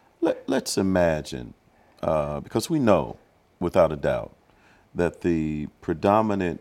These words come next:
number of persons who signed the petitions to place this on the ballot to reverse Doctor Martin Luther King Junior Boulevard are white.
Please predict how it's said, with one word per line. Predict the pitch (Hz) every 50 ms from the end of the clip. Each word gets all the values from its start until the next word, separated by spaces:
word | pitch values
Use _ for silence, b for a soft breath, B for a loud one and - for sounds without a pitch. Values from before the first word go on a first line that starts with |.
| - _ -
number | 80 82 80 76 76 - - 64 53 50 50 - _ _ _ _ - -
of | 80 73 -
persons | - - 87 76 - - - 60 64 -
who | - 80 76
signed | - - - 82 80 80 78 73 - - -
the | - 71
petitions | - - - - - 76 - - - - - - - - - - b b b b b b b b b -
to | - - 80 71 65 64 58 55 - - _ _ _
place | - - 104 101 180 185 180 - -
this | - 76 82 76 - -
on | - 82 87 82 80
the | 80
ballot | 73 76 78 76 71 67 69 -
to | - -
reverse | 67 67 67 65 - - 90 95 87 - - - - - - _ _ _ _ _ _ _ _ _ -
Doctor | 71 71 - - 73
Martin | 71 69 55 50 65
Luther | 69 67 69 67
King | - - 76 69 69
Junior | 69 76 69 67 64
Boulevard | - - 71 64 62 58 60 57 52 50 -
are | - 71
white. | 65 57 60 60 - - - - -